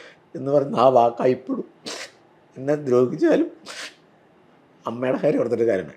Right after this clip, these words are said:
ഞാൻ രണ്ടേ രണ്ട് പേരെ കാര്യം ഓർത്തില്ല കാര്യങ്ങൾ, എൻ്റെ മോളും അമ്മയും. അത് എന്തോ ഒരു അമ്മച്ചി കണ്ടു,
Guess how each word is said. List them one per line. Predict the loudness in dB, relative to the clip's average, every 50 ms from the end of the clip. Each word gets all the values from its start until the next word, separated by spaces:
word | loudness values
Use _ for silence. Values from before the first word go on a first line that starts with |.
| _ -6
ഞാൻ | -4 2 4 4
രണ്ടേ | 4 4 8 8 8 8
രണ്ട് | 8 2 2 2
പേരെ | 4 4 4 4 4
കാര്യം | 6 4 4 2 2
ഓർത്തില്ല | 0 2 2 2 2 2 0
കാര്യങ്ങൾ, | -2 -2 -2 -6 -8 -12 -8 -8 -6
എൻ്റെ | -4 -4 -4 -2 -2
മോളും | -2 0 0 0 0 -2 -10 -20 _ _ _ _ _ _ -12
അമ്മയും. | -10 -10 -12 -14 _ _ _ _ _ _ _ _
അത് | -2 -2 -2 -2 -2 -6 -6 -6 -6 -6
എന്തോ | -2 2 2 2 2
ഒരു | 2 -2 -6 -12 _ _ _ -14 -14 -14 _ _ _ _ _ _ _ _ _ _ _ _ _ _ -10 -4
അമ്മച്ചി | -2 -2 0 2 2 2 2
കണ്ടു, | 2 2 4 2